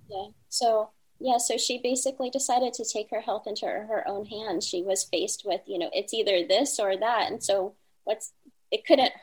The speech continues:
hurt at, you know, she at that time really hadn't thought about alternative medicine. She just did what the doctors had told her, but realizing that a lot of these autoimmune diseases were potentially triggered from a lot of the things she continued to just do,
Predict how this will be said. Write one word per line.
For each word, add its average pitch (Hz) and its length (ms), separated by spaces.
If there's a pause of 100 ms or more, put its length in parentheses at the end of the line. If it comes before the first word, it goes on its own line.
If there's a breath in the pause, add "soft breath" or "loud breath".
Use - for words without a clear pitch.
hurt 190 240
at, - 140 (120)
you 208 140
know, 170 200
she 220 340 (300 soft breath)
at 240 120
that 240 220
time 226 240
really 220 320
hadn't 208 340
thought 185 220
about 220 400 (320)
alternative 196 680
medicine. 226 500
She 202 200
just 180 320
did 180 180
what 196 180
the 185 100
doctors 190 500
had 254 160
told 247 320
her, 190 280 (380)
but 208 180 (180)
realizing 202 680
that 185 120
a 185 100
lot 185 220
of 190 160
these 190 180
autoimmune 185 440
diseases 196 440
were 175 100
potentially - 560
triggered 196 500
from 180 160
a 175 60
lot 180 180
of 180 140
the 180 100
things 180 320
she 196 260 (240)
continued 202 500
to 190 140
just - 380
do, 196 420